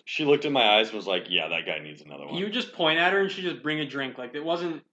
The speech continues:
Speaker 2: pointing at you, "No, I don't want any more," pointing, you just point, bring a drink.
Speaker 1: And the thing is, is with, when I'm drinking that Crown Apple, I can just kind of, I can function fairly well. I don't know. That's how I felt. <laughs> Maybe it wasn't true.
Speaker 2: No, you were still, it was fine.
Speaker 1: I was mo-,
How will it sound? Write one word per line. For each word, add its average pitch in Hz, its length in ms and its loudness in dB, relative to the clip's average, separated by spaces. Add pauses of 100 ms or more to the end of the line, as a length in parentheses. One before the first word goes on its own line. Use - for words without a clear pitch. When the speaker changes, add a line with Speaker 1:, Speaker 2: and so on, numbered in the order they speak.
(580)
Speaker 2:
pointing 160 280 -2
at 156 80 -4
you, 151 140 -4
"No, 139 120 -6
I 131 140 -2
don't 123 120 -8
want 120 140 -10
any 123 100 -14
more," 131 360 -4
pointing, 127 280 -12
you 139 120 -12
just - 160 -20
point, 175 260 -10 (220)
bring 123 160 -16
a 113 60 -18
drink. 104 240 -20 (800)
Speaker 1:
And 143 120 -6
the 147 60 -6
thing 214 200 2
is, 202 200 2
is 143 140 -6
with, 135 300 0
when 131 160 -4
I'm 151 140 -4
drinking 175 320 -2
that 120 260 -4
Crown 117 300 -8
Apple, 117 500 -8
I 123 80 -10
can 220 200 -8
just 254 160 -10
kind 147 140 -4
of, 95 60 -8 (260)
I 113 80 -10
can 117 200 -10
function 117 540 -12 (140)
fairly 101 320 -8
well. 92 400 -14 (640)
I 95 60 -4
don't 92 100 -2
know. 90 340 -6
That's 104 200 -4
how 98 80 -4
I 87 160 -4
felt. - 240 -8
<laughs> - 0 -
Maybe 151 440 4
it 110 120 2
wasn't 92 320 -4
true. 92 380 -10 (300)
Speaker 2:
No, 277 120 2
you 170 180 -2
were 254 100 -4
still, 214 380 -4
it 330 140 -8
was 311 140 -8
fine. 120 300 -16
Speaker 1:
I - 60 -8
was 302 140 -12
mo-, 85 220 -12